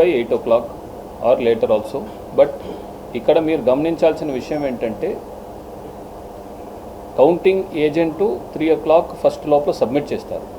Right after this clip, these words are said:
ఒకవేళ ఆ కౌంటింగ్ ఏజెంట్ని మార్చుకోవచ్చు అంటే మార్చుకోవచ్చు, కానీ ఎనిమిది, ఉదయం ఎనిమిది తర్వాత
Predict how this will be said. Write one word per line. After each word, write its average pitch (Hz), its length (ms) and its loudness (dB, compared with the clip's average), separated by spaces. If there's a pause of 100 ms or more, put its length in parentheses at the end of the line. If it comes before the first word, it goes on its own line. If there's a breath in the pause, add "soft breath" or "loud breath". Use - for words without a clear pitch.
(240)
ఒకవేళ 151 440 4 (100)
ఆ - 20 4 (120)
కౌంటింగ్ 156 400 2
ఏజెంట్ని 151 340 -4 (120)
మార్చుకోవచ్చు 147 680 4
అంటే 135 160 -2 (120)
మార్చుకోవచ్చు, - 600 0 (1000)
కానీ 143 260 2 (280)
ఎనిమిది, 170 380 4 (160)
ఉదయం 165 340 8
ఎనిమిది 185 280 6 (100)
తర్వాత 156 300 8